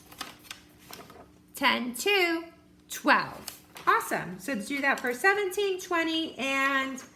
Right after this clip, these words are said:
thirteen. The last page, the last two pages, is the same thing.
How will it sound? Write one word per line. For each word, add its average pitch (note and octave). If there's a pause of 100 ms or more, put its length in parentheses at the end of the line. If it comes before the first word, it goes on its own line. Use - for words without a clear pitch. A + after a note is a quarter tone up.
(240)
thirteen. - (640)
The B3
last D#4 (1300)
page, A4+
the D#4+
last C#4+
two D#4
pages, F#4+ (460)
is D4
the D4+
same D4+
thing. D#4+